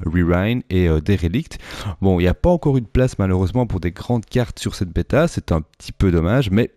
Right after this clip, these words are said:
ça a vraiment pas empêché de se marrer et de prendre du plaisir. Le seul petit défaut encore, c'est les spawns qui sont encore un peu trop aléatoires et à certains coups complètement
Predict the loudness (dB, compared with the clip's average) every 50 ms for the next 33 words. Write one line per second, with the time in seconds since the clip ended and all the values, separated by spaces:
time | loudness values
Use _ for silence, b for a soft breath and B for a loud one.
0 | _ -6 -4 -2 0 0 0 0 0 0 0 0 0 0 0 0 0 0 -2 -4
1 | -4 -2 -4 -4 -2 -2 0 0 0 0 0 -2 -2 -4 -2 -2 -2 -2 -4 -6
2 | -8 -4 -2 0 0 0 0 -2 -2 -4 -4 -6 B B B B B B B B
3 | B B B B B -2 -2 0 0 0 -2 -4 -2 0 0 0 0 2 2 2
4 | 2 2 0 0 -2 -2 -2 -2 -2 0 0 -2 -4 -8 -4 _ 2 4 4 4
5 | 2 0 -2 -4 -4 -4 -2 0 0 0 0 0 0 0 0 -2 -4 -2 -2 -2
6 | 0 2 2 4 4 4 2 2 0 0 0 0 2 2 2 2 0 0 -2 -6
7 | -6 -4 -4 -4 -4 -4 -4 -6 -6 -4 -4 -6 -4 -2 -4 -4 -2 -2 0 0
8 | 0 -2 -6